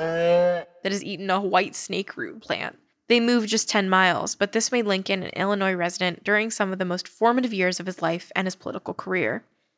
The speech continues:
Lots of interesting facets of Lincoln's life took place during his time in Illinois. In eighteen thirty-two, he and another man bought a general store in New Salem. At six feet four inches tall, Lincoln was hard to miss, and he was already well known in his community by the time he ran for the Illinois General Assembly,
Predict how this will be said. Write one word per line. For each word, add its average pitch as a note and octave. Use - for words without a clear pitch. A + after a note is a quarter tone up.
Lots C4+
of G#4+
interesting A#3+
facets -
of F#3+
Lincoln's F3+
life F3+
took -
place F#3
during F3+
his F#3
time F3+
in F3
Illinois. D#3+
In A#3+
eighteen B3
thirty-two, G#3+
he A#3
and G3
another F#3+
man F#3+
bought A3+
a A3+
general A#3+
store -
in G3+
New G3+
Salem. G3
At A#3
six -
feet A3+
four G3+
inches G3+
tall, G#3+
Lincoln B3+
was A#3
hard G3+
to G3
miss, F3+
and A3
he A3+
was A#3
already C#4
well G#3
known F#3
in F#3+
his A3
community F3+
by F3
the F3+
time F3
he G3+
ran E3
for F#3
the F#3
Illinois E3+
General D3+
Assembly, F#3+